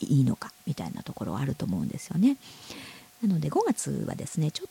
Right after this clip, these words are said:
とこのセミナーをやろうと思、思います。えー、五月二十一日ですがね、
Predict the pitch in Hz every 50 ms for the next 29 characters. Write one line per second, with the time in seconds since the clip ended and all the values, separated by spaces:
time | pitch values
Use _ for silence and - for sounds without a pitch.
0 | - - 165 151 - - 160 196 202 - - 330 349 330 247 - - - - -
1 | 139 143 143 139 135 - - - 127 131 131 127 123 - - - - - 139 131
2 | 135 127 113 - 131 - - - - - - - - - - - - - 156 151
3 | 156 160 165 160 151 - 147 151 165 220 214 190 170 147 135 - - - - -
4 | - - - - - - 202 196 220 208 - - - 196 190 190 196 185 180 175
5 | 165 160 - - - - - - 143 139 147 170 226 226